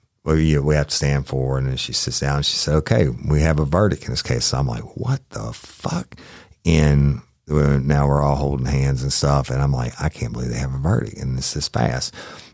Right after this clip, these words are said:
And so they bring the jury back in. We had to rise for 'em and sit down, and then they, um, judge says, "I understand, uh, jury foreman, that y'all have reached a verdict." And they said, "Yes." And he said, "You can hand the verdict."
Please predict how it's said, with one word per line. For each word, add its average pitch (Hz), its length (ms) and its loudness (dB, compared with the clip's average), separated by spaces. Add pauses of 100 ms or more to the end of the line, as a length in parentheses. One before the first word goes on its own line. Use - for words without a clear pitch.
And 78 160 2
so 82 160 4
they 73 140 6
bring 85 240 4
the 76 80 4
jury 76 260 4
back 73 220 2
in. 73 140 4
We 71 80 4
had 73 160 4
to 69 80 4
rise 65 320 2
for 67 300 2
'em 131 80 2
and 64 120 0
sit - 240 -4
down, 65 400 -2
and 64 160 -4
then 65 160 -4
they, 62 340 -6 (800)
um, 64 560 0 (460)
judge 69 220 2
says, 71 220 2
"I 69 200 2
understand, 71 680 2 (240)
uh, 62 300 -4 (440)
jury 69 220 2
foreman, 69 380 4
that 65 160 0
y'all 67 420 2
have 67 200 -2
reached 69 220 0
a - 20 -6
verdict." 67 400 0
And 60 100 -4
they 64 60 -4
said, - 180 -4
"Yes." 62 420 -2 (720)
And 82 100 2
he 78 40 6
said, 71 240 2
"You 65 60 -2
can 69 200 2
hand 71 260 2
the - 20 2
verdict." 67 500 0